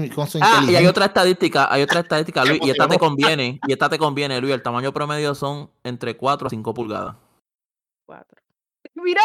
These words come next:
Speaker 3: Luis, diciendo que te conviene como si tú tuvieras un pene, <laughs> un bicho pequeño.
Speaker 1: Cabrón, ¿tú cómo me lo has medido? ¿Cómo que carajo tú sabes?
Speaker 3: Te conviene. O sea, él habla tan seguro de que te
Speaker 1: Sí,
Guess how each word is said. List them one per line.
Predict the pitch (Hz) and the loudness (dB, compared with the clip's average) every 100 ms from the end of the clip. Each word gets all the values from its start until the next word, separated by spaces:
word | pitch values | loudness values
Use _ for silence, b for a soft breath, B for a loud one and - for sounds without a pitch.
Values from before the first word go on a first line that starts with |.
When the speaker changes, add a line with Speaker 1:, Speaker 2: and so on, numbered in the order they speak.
| 466 | 4
Speaker 3:
Luis, | 370 415 494 | 2 0 -2
diciendo | 440 403 311 | -2 0 -2
que | 349 | -2
te | 392 | -2
conviene | 381 349 320 370 | -2 -2 -2 -4
como | 427 | -4
si | 330 | -4
tú | 302 | -4
tuvieras | 294 285 349 | -4 0 0
un | 370 | -2
pene, | 381 285 294 - | -2 -2 -2 -6
<laughs> | - - - _ _ 440 466 | -20 -20 -20 _ _ 0 0
un | 302 | 2
bicho | 370 311 - 415 | -2 -2 -4 -4
pequeño. | - 453 - - 381 - 466 - - 453 571 - - | -2 -4 -4 -4 -6 -4 -12 -12 -14 -10 -12 -12 -6
Speaker 1:
Cabrón, | 156 135 170 240 | -2 -2 -2 -6
¿tú | |
cómo | 175 151 220 | -6 -2 -2
me | 294 | 0
lo | 240 | 2
has | 190 | 4
medido? | 160 135 190 | 4 2 2
¿Cómo | 247 185 | 2 -2
que | 147 | -4
carajo | - 170 190 | -4 0 0
tú | 196 | -2
sabes? | 156 151 240 220 - | -4 -2 -2 -6 -10
Speaker 3:
Te | 679 - 539 - 554 539 | -8 -4 -6 2 2 6
conviene. | 605 554 494 508 453 466 427 320 440 | 4 2 -2 2 4 2 2 2 2
O | |
sea, | 427 370 | 2 4
él | |
habla | 403 403 453 - | 4 2 -2 -4
tan | 403 403 | -4 -4
seguro | 453 415 403 392 | -6 -4 -4 -6
de | 349 | -8
que | 294 | -10
te | 294 320 339 | -12 -8 -6
Speaker 1:
Sí, | - 147 | -2 0